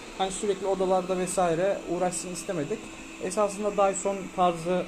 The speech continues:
bir cihaz alacaktık, yani normal süpürge tarzı, ama bu süre zarfında da, e, bunu iyi ki de almışız. Hani bu süre zarfında da gayet de temiz ve, e, paspaslama modu olsun,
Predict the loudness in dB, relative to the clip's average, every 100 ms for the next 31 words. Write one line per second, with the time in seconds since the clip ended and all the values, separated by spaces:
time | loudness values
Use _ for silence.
0 | -6 -2 0 2 2 0 0 -2 -6 0
1 | 2 4 2 2 0 -2 -4 -2 -2 4
2 | 4 4 -4 -2 -2 0 -2 -4 -14 -14
3 | -6 -6 0 2 4 4 2 0 0 2
4 | 2 0 0 0 2 2 4 4 2 0
5 | -2 0 2 2 4 2 0 -4 -6 -6
6 | -14 -14 -14 -14 -6 -4 0 0 0 -4
7 | -8 -2 2 4 6 4 4 0 0 2
8 | 2 4 4 2 -4 -2 -2 -2 -2 0
9 | 0 -2 -8 2 4 8 8 8 6 0
10 | -6 4 4 4 0 2 2 2 2 2
11 | 2 0 -2 -2